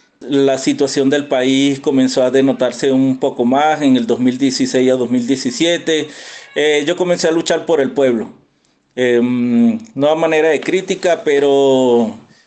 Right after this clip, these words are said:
este, situaciones que, que no se, que se escapaban de las manos del pueblo, yo lo veía como injusto. Y trataba de luchar por ese pueblo porque, bueno,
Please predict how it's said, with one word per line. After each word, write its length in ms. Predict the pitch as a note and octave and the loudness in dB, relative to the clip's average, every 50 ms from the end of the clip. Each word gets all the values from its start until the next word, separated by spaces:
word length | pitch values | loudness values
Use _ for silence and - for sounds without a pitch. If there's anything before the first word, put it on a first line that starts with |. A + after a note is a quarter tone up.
| _ _ | _ _
este, 280 | C3 B2 B2+ - D3 C3+ | -6 -6 -4 -2 -4 -2
situaciones 760 | - D#3 C#3+ - D#3 C#3+ - - D#3 D3+ D#3+ E3+ E3+ D#3+ | -2 -2 -2 -2 -2 -4 -2 0 0 0 2 0 -2 -2
que, 800 | - - E3 D#3+ D#3 D3+ D3+ D3 C#3 C3+ C3+ B2+ B2 B2 A#2+ A#2+ | -2 -2 -2 0 0 0 2 2 2 2 2 2 2 0 -2 -2
que 140 | - C3 C3 | -4 -2 0
no 160 | C3+ C#3+ D3 | 2 0 0
se, 420 | C#3+ - F3 E3 D#3+ D#3+ D#3 C#3 - | 0 0 -2 0 0 0 0 -2 -4
que 140 | - D#3 D#3 | -4 -4 -4
se 100 | F#3 F3+ | -4 -2
escapaban 460 | F3 E3+ D#3+ - F3+ G3+ G3 F#3+ F#3+ | -2 -2 -2 0 0 0 0 0 0
de 100 | F3+ D#3+ | 0 -2
las 120 | D3+ C3+ | -2 -2
manos 600 | D3 D#3 D#3+ E3 F3 F3 E3+ E3 E3 D#3 C3+ C3 C#3 F#3 - - - | -2 -2 0 2 2 2 2 2 2 2 0 0 -4 -8 -12 -10 -4
del 240 | C3 C#3 C#3+ C#3 | -2 0 -2 -2
pueblo, 460 | C#3+ - E3+ D#3+ D#3+ E3 E3+ F3 F3 F3 - - - - - - - | 0 0 2 2 2 2 2 0 -2 -4 -8 -18 -20 -20 -20 -10 -2
yo 140 | C3 C3+ C#3 | 0 2 2
lo 160 | D3 D#3 D#3 | 4 4 4
veía 400 | D#3 D#3 D3+ C#3+ C#3+ D3+ D#3 D3+ | 4 4 2 2 2 2 0 0
como 200 | - D3 C3+ C3+ | 0 0 2 2
injusto. 640 | C3 B2+ B2+ - F#3 F#3+ F3+ - - - G#2+ - - - _ - _ - - _ _ _ _ _ _ | 2 2 2 2 0 0 0 -2 -4 -4 -4 -4 -6 -12 _ -20 _ -20 -20 _ _ _ _ _ _
Y 120 | C#3+ D#3 | -4 -4
trataba 440 | C3 F3+ E3+ E3+ D#3+ F3 F3 G3 G3 | 0 0 0 0 2 2 2 4 4
de 80 | G3+ G3 | 4 2
luchar 340 | F3+ E3 - - F3 E3 - | 0 0 0 0 -2 -2 0
por 120 | F#3+ F#3 | 0 0
ese 180 | F3 F3 - F3+ | 0 0 -2 -4
pueblo 760 | F3+ - F3 F3+ F#3 F3+ F3+ F#3+ F#3+ F#3+ F#3 - - - - _ _ _ _ _ _ _ _ | -2 -2 0 0 2 2 2 2 2 2 0 -2 -4 -10 -20 _ _ _ _ _ _ _ _
porque, 300 | - D#3 D#3 - - D#3 | -2 -2 -2 0 0 0
bueno, 300 | C#3+ D3 D#3 D3 C3 - | 2 2 2 2 0 -2